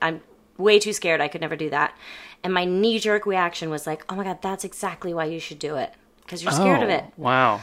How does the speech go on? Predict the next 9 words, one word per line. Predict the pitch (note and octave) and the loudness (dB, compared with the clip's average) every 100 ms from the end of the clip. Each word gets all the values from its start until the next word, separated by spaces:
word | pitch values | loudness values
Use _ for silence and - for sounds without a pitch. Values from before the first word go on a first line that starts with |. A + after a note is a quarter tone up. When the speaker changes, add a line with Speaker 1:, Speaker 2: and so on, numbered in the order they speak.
| - - | -10 -20
Speaker 1:
So | - - E3+ F3 | -14 -10 -6 -4
I, | D#3+ C#3+ D3 D3+ - - | -4 -4 -4 -6 -8 -14
you | E3+ | -8
know, | E3+ D#3 | -4 -4
found | - F3 E3+ F3 | -4 -2 -2 -4
some | - F#3+ F3 E3+ F3 F3 - - - - _ _ - | -6 -4 -2 -2 -4 -8 -12 -20 -20 -20 _ _ -12
weird, | G3 G3+ G3+ G3 G3 | -4 4 6 6 4
like, | F#3+ - | -2 -4
cover | - G3+ G3 G3+ G3 F#3+ - | -4 -2 2 4 6 6 4